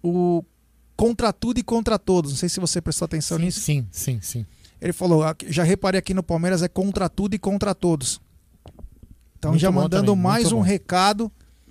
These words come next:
Speaker 1: pra várias pessoas. Inclusive, ele falou de quem organiza a competição.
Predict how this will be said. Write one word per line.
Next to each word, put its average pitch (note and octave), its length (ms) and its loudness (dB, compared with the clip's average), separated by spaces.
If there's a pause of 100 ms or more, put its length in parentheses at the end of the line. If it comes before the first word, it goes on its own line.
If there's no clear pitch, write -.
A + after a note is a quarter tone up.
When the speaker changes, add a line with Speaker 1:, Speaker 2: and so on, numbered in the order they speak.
(240)
Speaker 1:
pra - 140 -2
várias B3+ 360 4
pessoas. C#3 560 -4 (840)
Inclusive, E3 440 0
ele G#3+ 100 0
falou G3 200 0
de F#3 100 -2
quem G3 200 -4
organiza G3 760 0 (140)
a C#3 60 -8
competição. C#3+ 580 -4